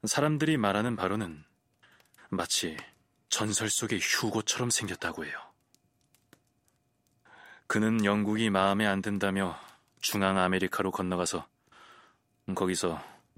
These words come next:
천팔백칠십육 년에 황열병으로 죽었습니다. 헨리 경이 바스커빌 가문의 마지막 후손인 거지요. 한 시간 오 분 후면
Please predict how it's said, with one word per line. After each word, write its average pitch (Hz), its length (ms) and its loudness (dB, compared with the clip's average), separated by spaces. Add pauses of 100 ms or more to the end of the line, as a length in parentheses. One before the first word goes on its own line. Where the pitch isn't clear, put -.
(260)
천팔백칠십육 107 1040 0
년에 92 360 -2 (380)
황열병으로 104 720 2
죽었습니다. - 720 -4 (2500)
헨리 156 240 4
경이 147 280 2 (400)
바스커빌 120 500 2
가문의 110 360 0 (140)
마지막 113 340 4
후손인 98 420 -2
거지요. - 320 -6 (3500)
한 110 240 2
시간 107 300 2
오 95 80 2
분 101 120 0
후면 98 280 -4